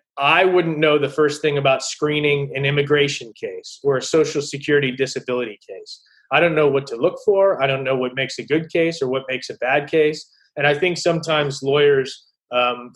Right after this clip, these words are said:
fail to recognize that and maybe try to screen cases that they shouldn't be screening. Um, so just i-, if you get a call about a potential birth injury case, call me.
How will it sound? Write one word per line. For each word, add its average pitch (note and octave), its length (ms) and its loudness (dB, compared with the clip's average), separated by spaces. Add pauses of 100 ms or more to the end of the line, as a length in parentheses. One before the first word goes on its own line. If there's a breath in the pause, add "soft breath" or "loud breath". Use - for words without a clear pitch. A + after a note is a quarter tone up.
fail D3 200 4
to B2+ 120 -4
recognize C#3+ 640 -2
that D3 240 -4 (280)
and C3 120 -6
maybe C#3 260 2
try C#3+ 400 2
to C#3 180 -6
screen D3 560 -4
cases B2+ 640 -4
that B2 160 -4
they B2+ 120 -4
shouldn't C3+ 340 -4
be A2+ 140 -12
screening. G#2+ 460 -12 (460)
Um, B2 300 -2
so C#3+ 440 2 (200)
just F#3+ 300 -2 (120)
i-, E3 200 -2
if E3+ 160 -2
you E3+ 120 -6
get E3+ 200 2
a G3 80 2
call D#3+ 420 2
about D3 240 2
a C#3 80 -2
potential D3 420 -2
birth C#3 220 -4
injury D3 300 -4
case, D3 360 0 (200 soft breath)
call F3+ 240 2
me. F3+ 320 -2